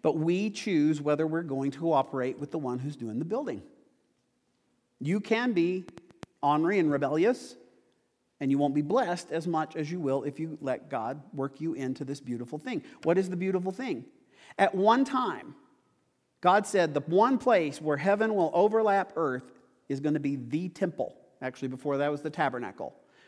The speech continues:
But the tabernacle and the temple. When Jesus came and the, the, the thing that separated God, separated heaven and earth was that curtain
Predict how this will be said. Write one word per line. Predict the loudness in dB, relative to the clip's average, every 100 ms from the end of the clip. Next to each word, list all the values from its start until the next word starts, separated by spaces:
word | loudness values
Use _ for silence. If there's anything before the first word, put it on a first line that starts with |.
| _
But | -12
the | -2
tabernacle | 0 2 2 0 0
and | -2 -2
the |
temple. | -2 -4 -8 -16 -20 _ _ _ _ -20 -12
When | -2 0
Jesus | 2 0 0 -4
came | 2 4 4 -2 -6
and | -4 0 0 -4 -4
the, | -2 -2 -2
the, | -4
the | -2 -4
thing | 0 2 4
that | 2
separated | 0 0 2 0 0 0
God, | 2 4 2 -2 -12 -20 -12
separated | -6 -2 0 -2 0
heaven | 0 2 0
and | -2 -2
earth | -2 -2 -6
was | -8 -6
that | -6 -6 -8
curtain | -4 -4 -2 -8